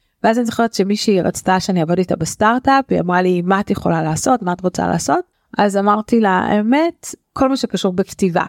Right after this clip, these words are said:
כאילו זה הכי בא לי מהבטן, זה מה שאני רוצה." ואז כתבתי ולימדתי כתיבה וסדנאות כתיבה וחוגי כתיבה, ולימד-, התחלתי ללמד, אה, עשיתי, היה לי בלוג ולימדתי כתיבה,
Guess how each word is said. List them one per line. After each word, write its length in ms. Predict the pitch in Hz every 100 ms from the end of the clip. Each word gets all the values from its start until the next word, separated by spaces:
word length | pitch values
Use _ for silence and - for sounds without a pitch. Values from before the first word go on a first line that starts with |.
| -
כאילו 260 | 240 240
זה 100 | 247
הכי 180 | 240 -
בא 120 | 262
לי 140 | 254 262
מהבטן, 460 | 220 180 233 277 269 202
זה 120 | 208
מה 100 | 214
שאני 300 | 208 180 160
רוצה." 320 | 165 175 - 151 _ _
ואז 320 | 180 208 262
כתבתי 640 | - 220 - 180 165 - 165
ולימדתי 440 | 165 160 180 180 -
כתיבה 320 | - 160 156
וסדנאות 440 | 160 - 175 185 185
כתיבה 220 | 185 156
וחוגי 340 | - - 180 196
כתיבה, 380 | - 180 165 160
ולימד-, 320 | 160 160 175 - _
התחלתי 360 | - 165 175 185
ללמד, 420 | 170 170 180 180
אה, 60 | 175 160 151 -
עשיתי, 260 | - - 156 -
היה 120 | 156 156
לי 80 |
בלוג 420 | 160 208 269 233 175
ולימדתי 420 | 165 165 175 -
כתיבה, 420 | - - 160 180